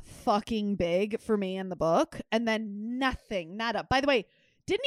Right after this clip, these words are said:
even realize that that never happened until the end. I think you pointed it out. And I was like, "Oh, yeah, they didn't have that." And then I felt robbed of such a, because for me, the, this book was full of so many just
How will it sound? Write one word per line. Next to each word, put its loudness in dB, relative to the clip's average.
even -2
realize 6
that 2
that 2
never -2
happened -2
until -4
the -2
end. -4
I -4
think -8
you -2
pointed -4
it -4
out. -6
And -10
I -10
was -12
like, -12
"Oh, -8
yeah, -4
they 2
didn't -6
have -2
that." 2
And -4
then 0
I 4
felt 4
robbed -2
of -4
such -4
a, 0
because 2
for 0
me, -2
the, 4
this -2
book 4
was -2
full 4
of -2
so 2
many -6
just -4